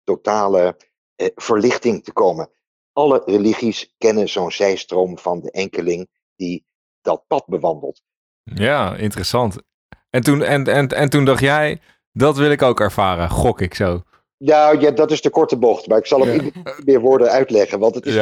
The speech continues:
Speaker 1: wel boeiend dat mij opviel dat in al die tradities er ook iets met heling, eh, eerst optreedt. Eh, lama's zijn hele grote helers, de middeleeuwse mystici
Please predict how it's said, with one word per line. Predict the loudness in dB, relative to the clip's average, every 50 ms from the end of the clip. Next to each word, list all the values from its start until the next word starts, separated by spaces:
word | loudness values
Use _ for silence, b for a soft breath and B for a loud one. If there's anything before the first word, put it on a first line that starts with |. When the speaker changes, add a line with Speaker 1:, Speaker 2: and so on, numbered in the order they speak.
| 0
Speaker 1:
wel | 0 0
boeiend | 0 -2 -2 -2 -4 -10 -8 _
dat | -2 -2 0 0
mij | -2 -2 -2 -2
opviel | -4 -8 -6 -2 0 0 2 2
dat | 2 0 0 0 _ _ b b b b _ _ _
in | -14 -10 -6
al | -2 0 2
die | 2 2 0
tradities | 0 -4 -4 -4 -4 -6 -6 -4 -6 -6 -6 -8 -16 _ _ _ _ _ _ _ _
er | -2 0
ook | 0 0 -2
iets | -6 -8 -6
met | -6 -6 -6
heling, | -6 -4 0 0 2 2 0 -2 -4 -8 -14 _ _ _ _ _ _ _
eh, | -6 -4 -2 -2 -2 -4 -4
eerst | -4 -6 -6 -6 -8 -14 _ _
optreedt. | -6 -6 -6 _ -6 -4 -4 -4 -6 -8 -14 -8
Eh, | -4 -4 -2 -4 -4
lama's | -6 -4 -2 -2 -2 -2 -2 -2 -4 -4 -6 -10
zijn | _ -12 -10 -10 -8
hele | -6 -4 -4 -2 -2 -4
grote | -4 -4 -4 -2 -2 -2 -4 -6
helers, | -6 -4 -4 -4 -2 -2 -2 -4 -4 -6 -10
de | -16 -14
middeleeuwse | -10 -8 -8 -6 -6 -6 -6 -6 -6 -8 -10 -14
mystici | -10 -8 -6 -6 -8 -8 -12 -14 -12 -10 -8 -8 -10